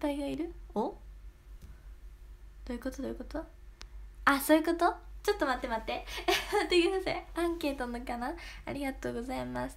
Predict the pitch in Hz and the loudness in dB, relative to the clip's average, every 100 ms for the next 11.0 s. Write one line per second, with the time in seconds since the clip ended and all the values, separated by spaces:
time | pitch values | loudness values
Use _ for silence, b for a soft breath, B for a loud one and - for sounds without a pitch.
0 | - 392 415 269 233 262 - 240 226 220 | -6 -6 -2 -2 0 -2 -2 -6 -4 -4
1 | 220 233 220 233 277 302 359 339 359 359 | -4 -6 -4 -4 0 2 2 0 0 2
2 | 370 330 247 240 240 233 254 262 262 - | 0 0 -2 -4 -6 -2 0 0 -2 -4
3 | 254 220 214 214 214 269 - B B B | -4 -2 -2 -2 -2 -4 -12 B B B
4 | B B 320 320 320 320 320 320 311 269 | B B 0 4 2 4 2 0 -2 -2
5 | 269 294 285 285 294 349 339 - 240 262 | 0 2 2 2 0 0 -2 -4 -2 0
6 | 285 294 294 - 285 - - - - - | 0 0 0 -2 -6 -6 -12 -14 -14 -14
7 | - - b b b b - - 330 339 | -14 -16 b b b b -8 2 2 4
8 | 339 277 269 269 247 240 220 - 254 208 | 2 0 -2 -2 -4 -4 -6 -4 -4 -2
9 | 226 - - 254 254 240 233 226 233 254 | -4 -6 -6 -6 -2 -2 -2 -2 -4 -6
10 | B B B B - - - - - | B B B B -16 -16 -16 -16 -8